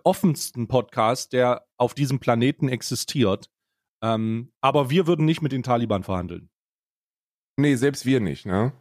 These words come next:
Speaker 1: Selbst wir würden das nicht tun.
Speaker 2: Selbst wir
Speaker 1: Aber
Speaker 2: würden das
Speaker 1: Karl,
Speaker 2: nicht tun.
Speaker 1: wie, wie geht's dir, Karl?
Speaker 2: Mir geht's soweit sehr gut. Mir geht's sehr gut. Ich bin, äh,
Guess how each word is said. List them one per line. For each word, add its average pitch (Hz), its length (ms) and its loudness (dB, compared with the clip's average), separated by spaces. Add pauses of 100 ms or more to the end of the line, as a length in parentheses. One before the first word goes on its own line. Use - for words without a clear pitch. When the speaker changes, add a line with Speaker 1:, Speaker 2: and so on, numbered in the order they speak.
(480)
Speaker 1:
Selbst - 640 -4
wir 147 200 2
würden 135 180 2
das 123 160 0
nicht 113 180 -8
tun. 160 300 0 (100)
Speaker 2:
Selbst 101 240 -2
wir 101 80 2
Speaker 1:
Aber 95 120 4
Speaker 2:
würden 90 100 4
das 87 100 0
Speaker 1:
Karl, 131 160 2
Speaker 2:
nicht 120 80 -2
tun. 101 180 4
Speaker 1:
wie, 143 60 -2
wie 139 60 -2
geht's 131 260 -2
dir, 95 120 -10
Karl? 85 340 -14 (280)
Speaker 2:
Mir 196 160 2
geht's 233 160 -2
soweit 226 280 2
sehr 220 160 2
gut. 95 220 0
Mir 113 140 2
geht's 131 160 -2
sehr 143 160 2
gut. 90 320 -6 (120)
Ich - 140 -20
bin, 147 340 2
äh, 135 260 4